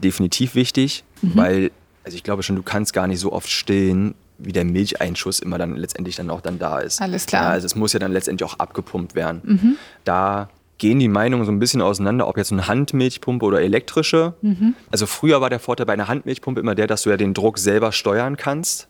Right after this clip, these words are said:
Speaker 2: Mhm.
Speaker 1: Ja, die, äh, die elektrischen sind mittlerweile tatsächlich aber so gut, dass du das ganz minimal einstellen kannst schon.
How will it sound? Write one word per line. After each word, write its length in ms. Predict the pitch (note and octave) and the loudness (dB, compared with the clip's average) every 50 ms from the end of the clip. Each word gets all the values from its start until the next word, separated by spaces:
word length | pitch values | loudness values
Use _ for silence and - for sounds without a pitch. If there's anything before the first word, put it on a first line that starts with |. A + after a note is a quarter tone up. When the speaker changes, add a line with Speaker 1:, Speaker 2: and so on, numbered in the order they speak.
| _ _ | _ _
Speaker 2:
Mhm. 280 | - G3+ F#3 F#3 A3 C4+ - | 2 2 4 4 4 2 2
Speaker 1:
Ja, 260 | F#2+ F#2+ G2 A2+ B2+ - - - _ _ - | 0 -2 -2 -4 -4 -8 -12 -20 _ _ -4
die, 40 | G#2+ | -2
äh, 340 | F#2+ F#2 - - G2+ G2 F#2+ | -2 0 0 0 0 0 0
die 160 | F2+ G2+ - F2+ | -2 -2 0 2
elektrischen 480 | G#2 A2+ - - - A2+ - A#2 G#2 | 2 2 2 0 -2 -2 -2 0 0
sind 100 | G#2 G2+ | 2 2
mittlerweile 380 | G2 G2 - G2 F#2+ G2 G2 F2+ | 2 2 2 2 2 2 0 0
tatsächlich 240 | - F#2+ F#2+ G2+ F#2+ | -2 0 0 0 2
aber 160 | F#2 F#2+ F2 | 2 2 2
so 240 | E2+ G#2+ A2+ A#2+ A#2+ | 4 4 4 4 2
gut, 420 | G#2 G#2+ A2 A2+ B2 - - - _ - - _ - | 2 2 2 2 2 0 -4 -8 _ -20 -20 _ -4
dass 140 | F#2 F#2 - | -2 -2 0
du 80 | G2 | 2
das 240 | G2 F#2 - - - _ _ _ _ _ | 2 0 0 -2 -6 _ _ _ _ _
ganz 300 | - G2 G#2 A#2 - - | -2 0 2 2 2 2
minimal 480 | G#2+ G#2 G#2 G#2+ G#2 G2 F#2+ F#2 F#2 - | 2 2 4 4 4 4 4 2 2 2
einstellen 560 | - F2+ F#2+ A2 A2+ - - F2+ F2+ F2+ F2 | 0 0 0 0 0 0 2 0 0 0 -2
kannst 440 | - F2 E2 F2 E2 - - - - | -4 -4 -4 -2 -2 -2 -2 -2 -2
schon. 300 | - F2 F2 F2 E2+ | -2 -2 -2 -2 -4